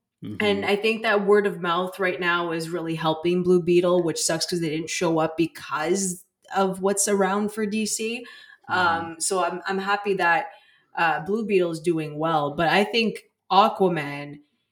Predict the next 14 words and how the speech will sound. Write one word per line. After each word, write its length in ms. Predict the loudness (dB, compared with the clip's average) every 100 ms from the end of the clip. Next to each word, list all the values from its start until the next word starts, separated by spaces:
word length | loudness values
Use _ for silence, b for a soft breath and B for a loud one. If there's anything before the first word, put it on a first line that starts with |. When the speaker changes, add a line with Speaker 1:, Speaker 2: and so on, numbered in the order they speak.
| _ 0
Speaker 2:
in 220 | 2 2
December 800 | 2 2 2 2 0 -2 -4 -4
is 200 | -2 0
gonna 320 | 0 0 -2
just 320 | -2 -4 -4
really 800 | -8 -6 -2 4 6 4 2 -2
set 420 | 0 0 0 -4 -12
the 60 |
tone 520 | -12 -10 -6 -6 -8 -8
for 120 | -4
what 360 | -2 -2 -4 -6
people 420 | -6 -2 -2 -2
are 120 | -4
going, 580 | -4 -2 -2 -6 -12